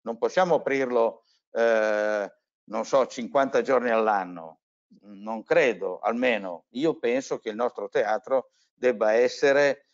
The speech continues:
il più possibile aperto, gestito con molta attenzione, visto che è nuovo, eh, appena restaurato, quindi deve essere curato da questo punto di vista. E proprio per questo,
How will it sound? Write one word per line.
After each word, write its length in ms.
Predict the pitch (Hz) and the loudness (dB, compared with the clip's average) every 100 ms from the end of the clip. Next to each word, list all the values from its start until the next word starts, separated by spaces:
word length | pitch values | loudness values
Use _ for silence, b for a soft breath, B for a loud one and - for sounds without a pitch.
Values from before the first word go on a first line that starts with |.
| _ | _
il 160 | 113 - | -16 -6
più 180 | 147 | -4
possibile 800 | 139 123 - 139 120 117 110 - - | -2 -2 -2 -4 -2 0 0 0 -4
aperto, 840 | 101 - 160 120 98 - 87 - _ _ | -2 4 6 4 0 -10 -14 -16 _ _
gestito 600 | - 131 - 180 180 151 | -8 -8 -6 -8 -2 -2
con 200 | - 113 | -2 -2
molta 340 | 117 113 107 101 | 0 0 0 -4
attenzione, 840 | - 107 95 127 117 104 101 110 | -4 -10 -8 0 2 2 0 -4
visto 340 | 92 98 - 90 | -8 -12 -12 -10
che 160 | 92 | -10
è 40 | 92 | -6
nuovo, 600 | 104 107 101 95 90 - b b b | 0 2 2 0 -6 -12 b b b
eh, 360 | 90 92 90 87 | -8 -6 -4 -6
appena 380 | - 107 107 | -2 -2 0
restaurato, 920 | 101 101 - 98 101 110 101 95 82 | 0 0 0 2 4 4 2 0 -8
quindi 260 | - 101 95 | -12 -12 -10
deve 240 | 95 98 | -8 -4
essere 500 | 107 - 98 95 90 _ _ _ | -6 -4 -2 -2 -6 _ _ _
curato 640 | _ 110 117 127 117 101 95 | _ 0 4 4 2 0 -6
da 120 | 92 | -6
questo 320 | - 107 98 | -6 -8 -10
punto 340 | - 123 120 110 | -8 -8 -6 -8
di 140 | 156 | -8
vista. 460 | 107 101 - 147 - b b b _ _ _ | -8 -12 -8 -8 -10 b b b _ _ _
E 160 | 214 | -2
proprio 420 | 214 240 240 190 135 | 2 2 2 0 -2
per 200 | 214 208 | -4 -2
questo, 640 | 170 185 - 139 131 - | -4 -4 -2 -2 -2 -6